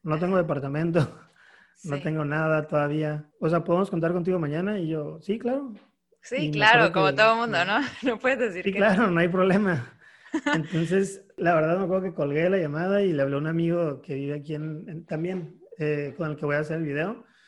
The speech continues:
Speaker 1: Y le dije, "Oye, ¿me puedo quedar en tu departamento unas semanas, un mes, algo así, en lo que puedo
Speaker 2: Ubicarme.
Speaker 1: encontrar mi lugar?".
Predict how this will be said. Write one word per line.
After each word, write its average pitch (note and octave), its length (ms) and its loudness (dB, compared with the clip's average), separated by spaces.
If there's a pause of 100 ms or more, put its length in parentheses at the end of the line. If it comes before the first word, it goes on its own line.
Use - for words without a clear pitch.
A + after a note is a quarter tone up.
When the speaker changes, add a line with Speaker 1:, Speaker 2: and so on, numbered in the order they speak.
(480)
Speaker 1:
Y D#3 100 -4
le D3+ 100 -2
dije, E3 160 -2
"Oye, D#3+ 180 0
¿me D3 80 -4
puedo D#3+ 140 -2
quedar D#3+ 140 0
en E3+ 60 -6
tu F3 60 -2
departamento C#3+ 640 -4
unas E3+ 540 -4
semanas, D3+ 540 -6
un D3 120 -6
mes, D3+ 260 -6
algo D3+ 160 -4
así, D3+ 220 -6
en D#3 100 -6
lo D3 80 -6
que D3 100 -16
puedo C#3+ 800 -4
Speaker 2:
Ubicarme. D#3+ 640 -10
Speaker 1:
encontrar C#3 140 -2
mi D3+ 240 -4
lugar?". D3 420 -4